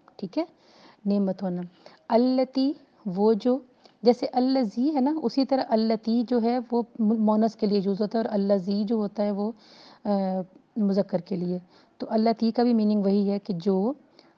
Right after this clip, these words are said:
अनअमतु, इनाम की मैंने, ये जो अनअमतु ता पे पेश है, ये शो कर रहा है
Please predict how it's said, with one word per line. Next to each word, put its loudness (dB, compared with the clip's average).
अनअमतु, 0
इनाम 2
की 0
मैंने, 2
ये 0
जो 0
अनअमतु -2
ता 2
पे 0
पेश -2
है, 2
ये 2
शो -2
कर 0
रहा 0
है 0